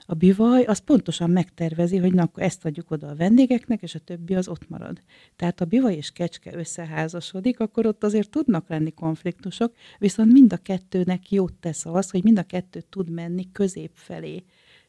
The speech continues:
Tehát a végletekből el tud menni középre.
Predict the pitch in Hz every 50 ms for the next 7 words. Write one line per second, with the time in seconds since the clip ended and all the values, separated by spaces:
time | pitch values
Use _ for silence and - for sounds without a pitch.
0 | _ - - 175 170 - 175 165 - 233 247 269 262 262 240 - - - 214 208
1 | 196 180 175 196 190 185 180 180 190 185 175 175 - - 175 - - 170 165 165
2 | 165 165 - - 170 160 - 160 165 - - 180 - 190 -